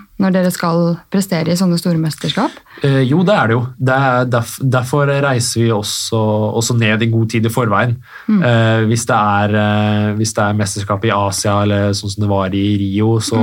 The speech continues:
Speaker 1: Mm.
Speaker 2: så tilbringer vi en del tid der, eh, før mesterskapet begynner, for å kunne akklimatisere oss,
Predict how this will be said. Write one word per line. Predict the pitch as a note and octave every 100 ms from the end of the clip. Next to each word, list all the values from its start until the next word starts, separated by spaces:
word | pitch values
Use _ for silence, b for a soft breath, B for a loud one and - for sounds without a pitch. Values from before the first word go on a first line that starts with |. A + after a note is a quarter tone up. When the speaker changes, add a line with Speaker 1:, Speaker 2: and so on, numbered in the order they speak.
| A2+
Speaker 1:
Mm. | F#2+ F#2 F#2+ -
Speaker 2:
så | - - B2 A#2+ B2
tilbringer | C3+ A#2+ A2 A2+ A2+
vi | A#2+
en | A#2+
del | A#2 A2
tid | G#2+ - G#2 G#2 G2+
der, | A2 G#2+ G#2+ G#2 G#2 G2+ -
eh, | A#2 G#2+ G#2
før | G#2 - - A2+ A2+ A#2 A#2
mesterskapet | A2 - G#2+ G#2+ A#2
begynner, | B2 A2+ E3 F3
for | B2
å | A#2 A2+
kunne | A2+ G#2+
akklimatisere | G#2+ A2+ A2+ A#2+ A2+ G2
oss, | G#2+ A2+ -